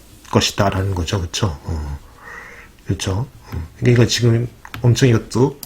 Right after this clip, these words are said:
지금 과소-, 과소평가해서 너무 지금, 지금 자신의 희생은 축소시켜, 축소 은폐시키고 있죠. 그죠? 어.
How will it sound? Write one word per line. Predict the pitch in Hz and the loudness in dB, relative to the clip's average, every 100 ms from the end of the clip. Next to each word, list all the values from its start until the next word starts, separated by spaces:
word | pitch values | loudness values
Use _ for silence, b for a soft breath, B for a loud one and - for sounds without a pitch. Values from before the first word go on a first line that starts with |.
| - _ - - - | -20 _ -20 -20 -12
지금 | - - 104 | -8 -4 -4
과소-, | - 127 139 135 B B B B | 6 6 6 2 B B B B
과소평가해서 | - 127 175 160 156 131 110 | 4 6 8 6 8 6 8
너무 | 107 113 110 | 4 4 2
지금, | - 104 95 - | 0 -4 -4 -8
지금 | - 107 104 98 | -4 0 0 -2
자신의 | - 120 131 127 | 0 2 6 4
희생은 | 117 - 160 147 170 - | 4 4 6 6 2 -2
축소시켜, | - - 262 - - 98 | 0 6 6 6 0 -2
축소 | - - 262 202 | -2 2 8 8
은폐시키고 | 120 107 131 - - 90 | 8 8 6 6 0 -2
있죠. | - 92 | -4 -4
그죠? | 90 139 | -2 -4
어. | 131 80 | -4 -8